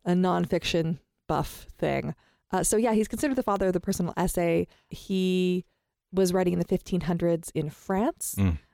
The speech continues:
Speaker 1: and retired from public life pretty quickly and then spent the rest of his time writing these really quirky, bizarre essays in his study. And he decided to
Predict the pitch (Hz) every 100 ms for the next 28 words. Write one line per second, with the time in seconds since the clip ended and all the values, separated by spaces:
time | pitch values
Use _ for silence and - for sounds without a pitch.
0 | - 185 180 180 175 - 180 - 175 175
1 | 175 175 - 175 170 165 - 185 214 175
2 | 160 165 - - - 170 160 160 - -
3 | 254 269 254 202 175 - 165 156 160 160
4 | - 160 160 - 165 156 156 - _ _
5 | _ 175 170 170 165 160 175 185 196 202
6 | 190 - - 180 170 - 170 165 160 -
7 | 170 170 170 165 165 160 156 160 160 _
8 | _ _ _ 208 - 180 175 175 - 180
9 | 160 - - 220 - 170 190 _ _ _
10 | 180 196 202 196 190 - 185 180